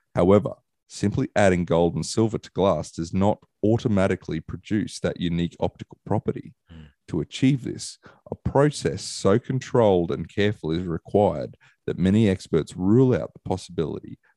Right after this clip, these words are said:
Speaker 1: that the Romans could have produced this amazing piece by accident, as some suggest.
Speaker 2: Y-, y-
Speaker 1: What's more, the very exact mixture of metals suggests that the Romans came to understand how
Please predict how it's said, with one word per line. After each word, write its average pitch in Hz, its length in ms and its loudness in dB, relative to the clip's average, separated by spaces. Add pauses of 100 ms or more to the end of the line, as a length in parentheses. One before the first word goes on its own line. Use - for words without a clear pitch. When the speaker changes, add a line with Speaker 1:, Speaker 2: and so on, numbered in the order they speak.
Speaker 1:
that - 100 -8
the 85 80 0
Romans 90 480 2
could 123 240 0
have 110 160 -6
produced 85 500 -4 (140)
this 90 220 -4
amazing 87 480 -2
piece - 260 -6
by - 200 -8
accident, - 540 -14 (640)
as 87 140 -2
some 87 300 0
suggest. - 640 -12 (220)
Speaker 2:
Y-, 117 180 -12 (160)
y- 107 120 -8 (580)
Speaker 1:
What's 85 440 2
more, 110 360 4 (760)
the 95 80 -2
very 98 400 4
exact 90 680 -2
mixture 101 400 0
of 87 100 -4
metals 90 400 0
suggests - 560 -6
that - 100 -4
the 85 100 -2
Romans 92 440 2
came 107 320 -2
to - 160 -4
understand 90 600 -2
how 92 260 -4